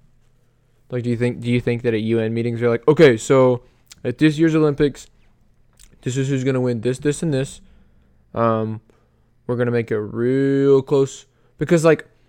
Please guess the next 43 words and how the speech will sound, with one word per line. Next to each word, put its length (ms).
how 500
do 240
these 220
things, 260
how 140
are 100
these 160
things 200
actually 280
scored? 500
Like, 140
you 60
don't, 220
you 100
know 60
what 80
I 40
mean? 220
Like, 100
you, 80
you 180
don't 120
see 140
people 240
with, 140
like, 120
an 60
official 360
rule 180
book 180
of 80
how 440
each 280
point 340
is 160
given 320
for 180
whatever 280
happens. 500
Like, 180
it's 160
just 220
like, 240